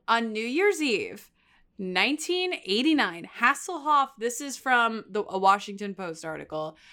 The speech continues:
Hasselhoff hovered in a bucket crane over a crowd of thousands who gathered to celebrate the collapse of the Berlin Wall.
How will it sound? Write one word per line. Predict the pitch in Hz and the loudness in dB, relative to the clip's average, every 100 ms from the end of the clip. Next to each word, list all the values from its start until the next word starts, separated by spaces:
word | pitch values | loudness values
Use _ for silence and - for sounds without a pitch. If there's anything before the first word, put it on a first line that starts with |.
| - - - | -20 -20 0
Hasselhoff | 226 247 302 285 277 - | 2 2 2 2 2 0
hovered | 208 262 349 381 359 | 0 2 2 -4 -6
in | - 214 | -4 -4
a | 190 170 - | -4 -4 0
bucket | 233 - - - | 0 0 -12 -10
crane | - 269 233 220 214 | -4 -2 -2 -2 -2
over | 190 233 214 180 | -2 -2 -2 -2
a | |
crowd | 180 - 214 214 | -2 0 0 0
of | 208 | -4
thousands | - 214 277 285 320 311 | 0 2 2 -2 -6 -6
who | 220 | -8
gathered | 175 190 233 262 240 | -2 0 0 -4 -10
to | 202 | -12
celebrate | - 208 254 262 262 311 285 | -8 -6 -8 -8 -8 -8 -10
the | 202 | -14
collapse | - 196 190 208 - - | -10 -2 0 0 -2 -12
of | 170 | -12
the | 165 | -14
Berlin | - 185 208 196 208 | -8 -4 -4 -2 -2
Wall. | 185 180 - - | 0 0 0 -6